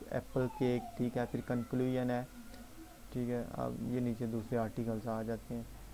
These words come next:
अब देखो इसको <clears throat> लिखा हुआ है अच्छे से और, अ, इसमें modification भी की गई है, Human touch दिया गया अच्छा खासा इसको,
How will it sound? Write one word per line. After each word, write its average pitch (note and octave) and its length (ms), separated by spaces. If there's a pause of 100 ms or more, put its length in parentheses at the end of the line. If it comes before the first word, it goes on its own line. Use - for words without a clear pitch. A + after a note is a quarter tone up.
(380)
अब B2 80
देखो B2 480 (460)
इसको C#3 500 (120)
<clears throat> - 160
लिखा C3+ 600
हुआ C3 240
है D3 140 (160)
अच्छे B2 340
से C#3 240 (540)
और, A#2+ 720 (540)
अ, C#3 120
इसमें B2 280
modification B2 600
भी B2+ 120
की B2 240
गई A#2+ 200
है, B2 260
Human B2 360
touch B2+ 260
दिया A#2+ 240
गया A#2+ 140
अच्छा A#2+ 200
खासा A#2+ 340
इसको, C3+ 360